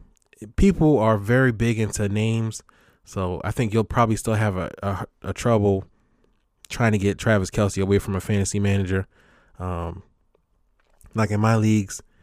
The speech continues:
a lot of guys are big on, you know, names and name value and et cetera, et cetera. So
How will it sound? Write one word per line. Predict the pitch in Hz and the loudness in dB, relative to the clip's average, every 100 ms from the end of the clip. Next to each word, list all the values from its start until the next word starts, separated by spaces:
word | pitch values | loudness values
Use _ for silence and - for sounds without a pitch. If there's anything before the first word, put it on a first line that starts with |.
| - - | -20 -10
a | 101 | -2
lot | 101 | 0
of | 98 | 0
guys | 101 101 95 | 2 2 0
are | 95 92 | -2 -2
big | 87 - 101 95 | -4 0 0 0
on, | 98 95 92 90 87 | -2 -4 -4 -6 -10
you | - | -10
know, | 92 87 | -6 -4
names | 92 95 95 98 87 | -4 -4 -4 -4 -6
and | 90 90 - - _ | -8 -8 -12 -20 _
name | - 110 123 113 | -2 2 2 2
value | 104 110 110 113 113 113 104 | 2 4 4 2 2 2 2
and | 92 | -2
et | 90 - | -4 -4
cetera, | 117 110 101 | -2 0 -2
et | - | -2
cetera. | 104 95 87 | -4 -2 -4
So | - 98 95 | -4 -4 -4